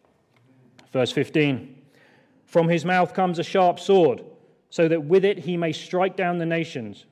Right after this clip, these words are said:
and he will rule them with a rod of iron, and he tread, treads the winepress of the fierce wrath of God the Almighty.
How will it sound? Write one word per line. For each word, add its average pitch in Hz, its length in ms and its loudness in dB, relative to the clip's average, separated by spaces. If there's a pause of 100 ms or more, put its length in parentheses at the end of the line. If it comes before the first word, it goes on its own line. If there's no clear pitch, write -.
(220)
and 156 120 -6
he 180 120 -2
will 180 160 2
rule 196 340 4
them 175 240 0
with 160 120 0
a 151 60 2
rod 170 280 0
of 165 100 -2
iron, 131 480 0 (200)
and 151 100 -8
he 143 80 -8
tread, 180 400 -6
treads 196 320 -4
the 170 100 -4
winepress 170 680 -4
of 147 100 -12
the 123 80 -12
fierce 175 440 -2
wrath 156 280 0
of 139 180 -6
God 131 400 -2
the 135 120 -6
Almighty. 123 560 -6